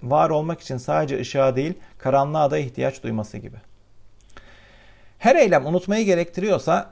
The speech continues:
unutamamak eylemsizliğin nedenlerinden biridir. Unutamayan birey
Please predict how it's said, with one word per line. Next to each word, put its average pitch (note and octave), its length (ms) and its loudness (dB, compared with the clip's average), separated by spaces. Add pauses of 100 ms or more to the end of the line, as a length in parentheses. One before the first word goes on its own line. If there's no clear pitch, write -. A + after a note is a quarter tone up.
(120)
unutamamak E3+ 640 0
eylemsizliğin D3+ 640 -2
nedenlerinden C#3+ 680 0
biridir. A#2 420 -6 (420)
Unutamayan C#3+ 640 0
birey E3+ 320 0